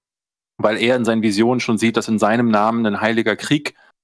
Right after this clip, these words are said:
äh, ausgefochten werden wird oder könnte. Und, ähm, ne, da spielt dann der Film dann auch auf die Weltreligionen an. Und,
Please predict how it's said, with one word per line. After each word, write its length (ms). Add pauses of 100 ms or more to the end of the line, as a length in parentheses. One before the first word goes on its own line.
(160)
äh, 200
ausgefochten 800
werden 480
wird 320
oder 160
könnte. 560
Und, 340 (400)
ähm, 160
ne, 140
da 280
spielt 440
dann 100
der 120
Film 200
dann 160
auch 180
auf 140
die 140
Weltreligionen 840
an. 360
Und, 540